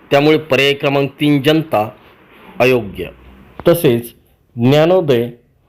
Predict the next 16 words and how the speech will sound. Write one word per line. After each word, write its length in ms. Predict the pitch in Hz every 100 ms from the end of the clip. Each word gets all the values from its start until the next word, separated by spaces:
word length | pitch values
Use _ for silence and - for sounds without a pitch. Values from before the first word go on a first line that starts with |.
| -
हे 80 | 151
गोपाळ 380 | 147 151 160
हरी 240 | 151 151 147
देशमुख 400 | 135 127 151 147 - _ _ _
यांनी 280 | 131 135 139 131
लिहिले 320 | 139 135 135
नसल्यामुळे 680 | 131 127 - 143 131 107 113 - - - -
हाही 360 | 139 135 160 170
पर्याय 480 | 135 117 113 117 123 -
अयोग्य. 500 | 120 117 101 90 95 - - - - -
गोपाळ 360 | 120 147 175 175
हरी 200 | 180 170
देशमुख 460 | 151 147 151 123 - _
म्हणजेच 380 | 127 139 160 156
लोकहितवादी 720 | 131 143 - - 147 120 104 - _ _ _ _
यांनी 360 | 104 151 147